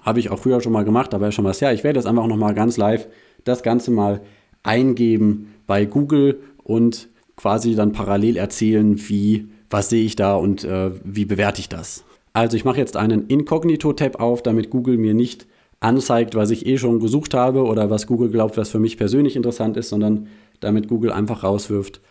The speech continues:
was so allgemein die ersten Ergebnisse sind. Ich sag mal einfach Corona, Impfung, unfruchtbar.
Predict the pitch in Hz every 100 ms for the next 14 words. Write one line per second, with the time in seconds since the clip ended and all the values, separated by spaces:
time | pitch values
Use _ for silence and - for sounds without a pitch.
0 | _ _ 104 107 107 101 98 101 87 98
1 | 90 95 - 92 - 123 131 123 107 110
2 | 101 110 107 107 104 104 - 98 101 98
3 | - - 101 92 120 156 151 143 139 139
4 | 135 - 107 120 120 107 104 104 107 -
5 | - _ _ 92 104 104 - 90 - -
6 | - 82 73 -